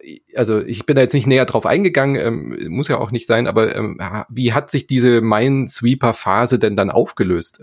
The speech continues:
bei dir? Also hast du dann irgendwann einfach weniger gespielt, wurden die Probleme, deine Sorgen weniger, kamen andere Spiele oder sowas, äh, ins Spiel,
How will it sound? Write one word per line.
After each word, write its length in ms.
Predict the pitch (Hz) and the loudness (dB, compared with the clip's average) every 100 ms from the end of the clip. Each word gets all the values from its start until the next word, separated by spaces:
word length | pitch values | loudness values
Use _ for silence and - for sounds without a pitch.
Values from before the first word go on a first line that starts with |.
| 87 | -6
bei 140 | 90 | -4
dir? 340 | 85 87 85 80 | -4 -4 -4 -4
Also 200 | 95 95 | -2 -2
hast 140 | 104 | 0
du 60 | 107 | 0
dann 140 | 107 | 2
irgendwann 260 | - - 80 | 2 0 0
einfach 220 | 104 95 | -2 -2
weniger 300 | 104 104 98 | 0 2 0
gespielt, 380 | 95 - 175 - | -2 0 0 2
wurden 200 | 123 120 | 2 0
die 80 | 104 | -4
Probleme, 540 | - 101 110 131 120 | -8 -4 0 2 0
deine 260 | 107 101 95 | 0 0 0
Sorgen 380 | 104 127 151 123 | 2 2 2 2
weniger, 480 | 123 131 120 117 - - - _ | 4 4 2 0 -2 -14 -20 _
kamen 380 | - 104 104 - - | -2 0 0 -4 -2
andere 300 | 123 123 120 | 0 2 0
Spiele 480 | - 135 165 160 117 | -2 -2 2 2 2
oder 160 | 120 | 0
sowas, 340 | 127 127 123 - | 0 0 -2 -2
äh, 340 | - 110 107 - | -2 2 0 0
ins 160 | 135 127 | -2 -2
Spiel, 460 | - 147 185 156 | 0 4 4 2